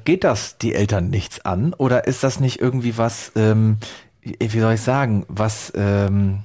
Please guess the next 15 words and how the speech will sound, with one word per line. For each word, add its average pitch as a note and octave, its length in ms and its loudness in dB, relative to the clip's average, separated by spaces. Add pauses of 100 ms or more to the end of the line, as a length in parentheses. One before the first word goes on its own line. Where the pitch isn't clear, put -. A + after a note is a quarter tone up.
(120)
ja, G2+ 360 -2
äh, G2 180 -2
gentechnisches A#2+ 840 0
in D#3 180 4
uns, A2+ 440 0
äh, G#2+ 200 2
da G#2+ 300 2
die A2+ 180 -4
eigene A2 320 0
Rasselbande G2+ 520 0
zu - 140 -10
schützen D3+ 600 -2
vor, G#2+ 280 0
vor G#2+ 220 -2
Außeneinwirkungen? A2 1160 0